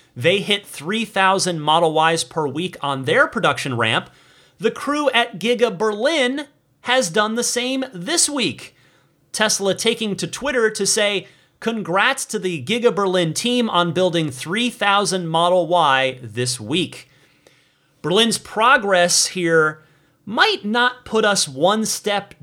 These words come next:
directly closer to the Cybertruck, the way that Texas's ramp, uh, through to five thousand cars a week does, but there is one other smaller cool thing to think about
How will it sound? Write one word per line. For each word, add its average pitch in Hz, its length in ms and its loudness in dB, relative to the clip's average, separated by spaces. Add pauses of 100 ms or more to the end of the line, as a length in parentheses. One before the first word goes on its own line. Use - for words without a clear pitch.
(100)
directly 180 840 -2
closer 196 520 0
to 175 60 -2
the 160 80 0
Cybertruck, 196 840 0 (360)
the 160 100 -2
way 190 200 2
that 175 320 -4
Texas's 247 920 -4 (220)
ramp, 214 560 -2
uh, 220 300 -2
through 208 280 -10
to 214 140 -2
five 214 300 0
thousand 214 380 -2
cars 214 280 2
a 190 40 0
week 202 200 -4
does, 233 380 0 (500)
but 180 640 0 (600)
there 165 140 0
is 220 220 2
one 175 160 0
other 214 240 2
smaller 214 540 4
cool 143 320 -2
thing 123 280 -2
to 120 80 -6
think 120 240 -6
about 104 480 2